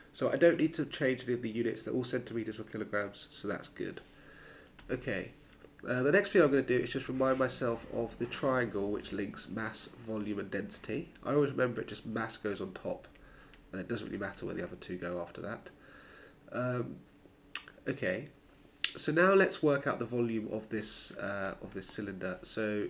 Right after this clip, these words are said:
it has a cross-sectional area, uh, of a circle, uh, because this circle down here, uh, goes all the way,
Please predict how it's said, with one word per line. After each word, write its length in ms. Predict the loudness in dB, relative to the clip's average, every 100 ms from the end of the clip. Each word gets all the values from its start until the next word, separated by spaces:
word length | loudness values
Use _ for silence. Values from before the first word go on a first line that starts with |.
| -4
it 320 | -8 -8 -8
has 280 | -4 -4 -4 -4
a 160 | -2 -2
cross-sectional 760 | 4 4 6 2 2 -4 0
area, 480 | 2 2 2 0 -2 -8 -16 -18 -12
uh, 240 | -6 -4 -4
of 180 | -4 -4
a 80 | -4
circle, 540 | 0 4 4 2 -6 -10 -18 -20 -20 -20 -8
uh, 180 | -6 -6
because 300 | -6 -8 -2
this 160 | -4
circle 640 | -2 -2 -2 -2 -2 -2 -4 -4
down 220 | 0 0
here, 400 | 0 -2 -2 -4 -10 -20 -20 -20 -20 -20 -20 -12
uh, 280 | -6 -4 -4 -4
goes 200 | -6 -6
all 360 | 0 2 4 4
the 80 | 2
way, 540 | 2 2 0 -4